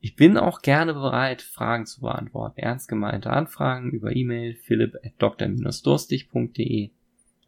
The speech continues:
Ich weiß, ich mache mich jetzt sehr angreifbar mit dieser Sendung, weil ich natürlich auch sehr viel vereinfacht habe. Aber wie gesagt,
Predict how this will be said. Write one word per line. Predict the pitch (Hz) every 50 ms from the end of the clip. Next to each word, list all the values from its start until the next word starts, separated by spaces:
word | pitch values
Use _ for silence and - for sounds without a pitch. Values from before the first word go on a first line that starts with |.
| _ _ _ _ _ _
Ich | - 110 104
weiß, | 107 107 127 170 185 - -
ich | - -
mache | 147 135 135 135
mich | 123 120 -
jetzt | 113 110 - -
sehr | - 123 123 120
angreifbar | 117 113 110 107 107 107 - - 107 101
mit | 101 104 -
dieser | 107 107 107 104 98
Sendung, | 107 104 104 101 104 104 104 104 - _ _ -
weil | 113 98 104 127
ich | 131 - -
natürlich | 120 117 - 120 110 - -
auch | 104 101
sehr | - 110 107 107
viel | - 113 107
vereinfacht | - - - - 110 113 - 107 98 - -
habe. | 98 98 101 101 101 101 - _ _ _ _ _ _
Aber | - 98 101 95
wie | 101
gesagt, | 101 98 110 117 117 120 - - _